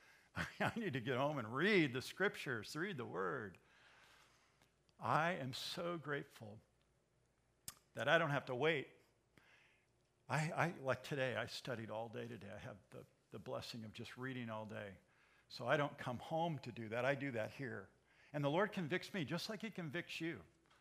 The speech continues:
And we have the Word of God to wash and cleanse us. We have this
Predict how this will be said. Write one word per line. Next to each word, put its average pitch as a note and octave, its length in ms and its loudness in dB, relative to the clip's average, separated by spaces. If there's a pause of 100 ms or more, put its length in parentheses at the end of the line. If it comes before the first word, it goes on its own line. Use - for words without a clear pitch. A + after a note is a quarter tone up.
(1040)
And A2+ 120 -6
we B2 80 -4
have D3 180 0
the C#3+ 80 -2
Word C#3+ 260 -4
of D#3 140 -6
God C3+ 280 -2
to A2 80 -4
wash B2 460 2
and B2 120 -10
cleanse C#3 400 -6
us. - 380 -12 (760)
We C3 80 -4
have D3 180 2
this D#3 220 0